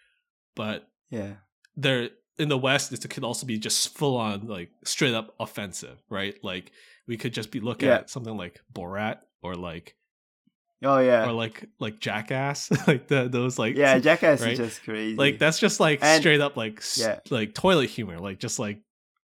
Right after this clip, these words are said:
Speaker 1: dumb,
Speaker 2: Yeah.
Speaker 1: right? Um,
Speaker 2: Yeah.
Speaker 1: but I don't see any of that kind of stuff in Asia, which is
Speaker 2: Mm.
Speaker 1: interesting.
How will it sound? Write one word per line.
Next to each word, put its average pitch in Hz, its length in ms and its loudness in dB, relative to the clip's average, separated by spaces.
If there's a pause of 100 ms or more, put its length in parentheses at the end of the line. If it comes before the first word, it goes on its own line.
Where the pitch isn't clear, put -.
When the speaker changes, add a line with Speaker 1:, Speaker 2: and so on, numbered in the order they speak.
(240)
Speaker 1:
dumb, 123 520 -2
Speaker 2:
Yeah. 110 60 -2
Speaker 1:
right? 110 240 -2 (300)
Um, 107 400 -8 (220)
Speaker 2:
Yeah. 117 300 0 (180)
Speaker 1:
but 123 80 -4
I 127 80 0
don't 147 200 -2
see 165 220 -2
any 123 300 -6
of 110 160 -4
that 101 240 -6
kind 107 180 -10
of 95 60 -10
stuff - 480 -12 (1400)
in 107 200 -8
Asia, 90 400 -10 (2000)
which 92 160 -16
is - 100 -10
Speaker 2:
Mm. 127 60 -4
Speaker 1:
interesting. 120 480 -4